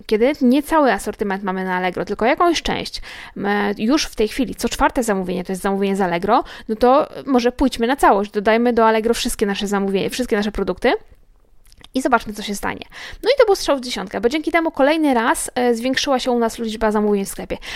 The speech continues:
To znowu nie są takie jakieś drastyczne kroki. U mnie to w ogóle się nic nie dzieje tak, e, bardzo drastycznie i bardzo, e, nie, nie ma żadnych takich wielkich przełomów. To są wszystko takie drobne kroczki, ale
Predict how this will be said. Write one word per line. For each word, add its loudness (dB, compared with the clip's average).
To 2
znowu 4
nie 2
są -2
takie -2
jakieś 0
drastyczne -4
kroki. -6
U 0
mnie 0
to -2
w 0
ogóle 2
się -2
nic -2
nie 0
dzieje 0
tak, -4
e, 0
bardzo 2
drastycznie 0
i -6
bardzo, 2
e, 0
nie, 0
nie 4
ma 6
żadnych -4
takich -6
wielkich -2
przełomów. 2
To -4
są 0
wszystko -6
takie -2
drobne -2
kroczki, -8
ale 0